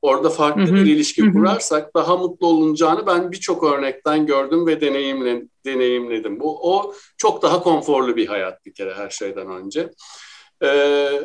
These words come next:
Speaker 1: şimdi, e, bunlar sürekli gelişiyor aslında insanların deneyimleriyle beraber. Ev yapma şekilleri, işte hayata bakış şekli falan, e,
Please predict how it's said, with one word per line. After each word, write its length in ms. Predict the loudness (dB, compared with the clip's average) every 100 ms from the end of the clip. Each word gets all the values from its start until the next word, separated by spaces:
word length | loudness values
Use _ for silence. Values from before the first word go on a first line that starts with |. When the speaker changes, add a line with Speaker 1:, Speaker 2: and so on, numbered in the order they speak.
| -10
Speaker 1:
şimdi, 320 | -12 -10 -8
e, 560 | -8 -10 _ 0 0 -4
bunlar 300 | -4 0 -2
sürekli 460 | -4 -4 -4 -4
gelişiyor 520 | -2 -2 -2 -6 2 2
aslında 600 | 4 0 -2 0 2 2
insanların 720 | 2 0 2 2 2 2 0
deneyimleriyle 800 | 0 2 2 2 0 0 0 0
beraber. 540 | 2 2 2 2 0 0
Ev 220 | 0 0
yapma 320 | -2 -4 -6
şekilleri, 840 | -6 -8 -4 0 2 2 2 0 -4 _ _ _ -12
işte 260 | -12 -4
hayata 440 | -2 2 2 0 -2
bakış 320 | -2 -4 -6
şekli 400 | -4 -4 -2 -4
falan, 520 | 0 0 2 0 -2
e, 140 | -2